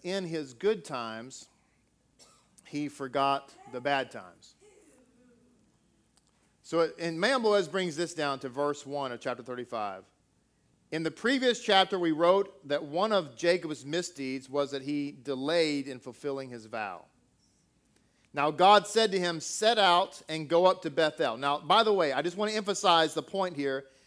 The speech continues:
that this is Jacob's time of teshuvah, and when we're in this three-week period, we have to understand that this is a time of teshuvah with our focus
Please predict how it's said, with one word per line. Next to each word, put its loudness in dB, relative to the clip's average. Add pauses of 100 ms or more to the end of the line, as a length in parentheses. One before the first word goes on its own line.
(280)
that -4
this 4
is -4
Jacob's 2
time -2
of -2
teshuvah, -4
and -4
when -4
we're 2
in -2
this -4
three-week -2
period, -2 (920)
we 0
have 2
to 0
understand -2 (720)
that 2 (440)
this 2
is -6
a -4
time 4
of 2
teshuvah 0
with -2
our 4
focus 0